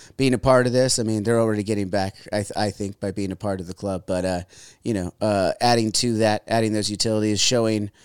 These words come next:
showing the world really what that, what those Death Bat Club N F Ts really are. Um,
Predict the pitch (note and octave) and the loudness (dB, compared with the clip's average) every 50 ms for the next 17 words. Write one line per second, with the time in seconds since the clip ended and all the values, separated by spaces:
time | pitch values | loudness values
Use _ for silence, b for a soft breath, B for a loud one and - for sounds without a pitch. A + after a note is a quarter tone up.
0 | b b b b b - - D3+ F3+ G3+ E3+ C#3+ A#2+ C3+ D#3 D3+ B2 A2 B2 B2+ | b b b b b 0 2 2 4 4 2 4 4 4 4 4 4 4 2 4
1 | B2+ B2 A#2 A#2 A#2+ A2+ - - A#2 A2 G#2+ G#2+ G2+ - _ _ _ - A2 A2+ | 4 4 2 2 2 0 2 2 2 4 4 2 0 -2 _ _ _ -4 -2 -2
2 | A2 _ - A#2 G#2+ G#2+ G#2 G#2 G2 - - - - _ - A#2 A2 - _ - | -2 _ 0 0 2 2 0 0 0 0 -2 -2 -2 _ -2 -2 -2 0 _ 0
3 | A#2 G#2 - - - A2+ A2 G#2+ F#2 F#2 G#2+ G#2+ G#2 F#2 - - A2+ A2 G#2 F#2 | 0 0 -2 -4 -2 0 0 0 0 0 0 -2 -2 -4 -4 -4 -4 -2 -4 -2
4 | F#2+ G#2 G2+ F#2+ F2+ F2+ G2 G2+ G2 F#2 F2+ F2 _ - F#2 G2+ G2+ F#2 F#2 F2+ | -2 -2 -2 0 0 0 0 0 0 -2 -2 -6 _ -8 -6 -4 -2 -2 -4 -6
5 | F#2 | -8